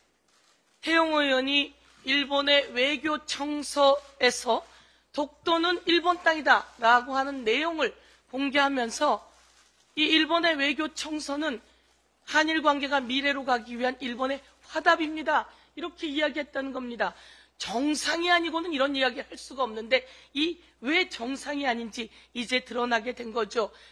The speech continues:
대통령실과 태영호 의원의 수상한 만남, 이와 관련해서 대통령이, 대통령실이 정치에 개입한 거 아닙니까? 정무수석이 이렇게 이야기를 한 것은 대통령이 화를 내서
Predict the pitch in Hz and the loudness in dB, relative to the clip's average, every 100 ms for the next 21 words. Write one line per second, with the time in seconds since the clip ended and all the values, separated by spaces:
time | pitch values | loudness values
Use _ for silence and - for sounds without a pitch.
0 | _ 226 233 254 262 247 240 226 220 220 | _ -4 -4 -4 -4 -2 -2 -4 -8 -6
1 | 233 233 240 - _ _ - 294 277 262 | 2 4 2 -4 _ _ -8 -4 -2 -2
2 | 240 220 214 214 240 254 - - - 277 | -2 -2 -4 -2 -4 -6 -20 -16 -10 -10
3 | - 254 233 220 220 208 202 220 220 175 | -6 -2 0 0 0 -2 -2 -2 -2 -2
4 | - _ _ _ - 262 285 285 277 277 | -4 _ _ _ -4 4 6 6 4 4
5 | 277 285 - 262 330 - _ _ _ _ | 2 0 0 2 2 0 _ _ _ _
6 | _ _ - 269 269 320 320 311 311 349 | _ _ -4 -4 -2 -2 0 2 2 2
7 | 440 _ _ _ _ _ - 294 - 349 | -2 _ _ _ _ _ -6 -4 -2 -2
8 | 339 320 - 359 269 - _ _ - 254 | -2 -2 0 0 -2 -4 _ _ -10 -8
9 | 254 320 269 262 254 254 294 233 226 214 | -6 -8 -4 -6 -4 -4 -2 -2 -4 -8
10 | - - _ _ _ _ _ - 302 320 | -8 -8 _ _ _ _ _ 0 2 2
11 | 320 - 311 311 277 294 294 262 285 277 | -2 -2 0 0 0 -2 0 2 2 2
12 | 294 285 262 220 233 - - - 247 240 | -2 -2 -2 -2 -4 -8 -20 -2 0 0
13 | - 320 311 349 320 - - _ _ - | -2 0 2 4 4 0 -20 _ _ -10
14 | - 494 480 381 370 - 294 - | -4 0 4 4 2 4 2 2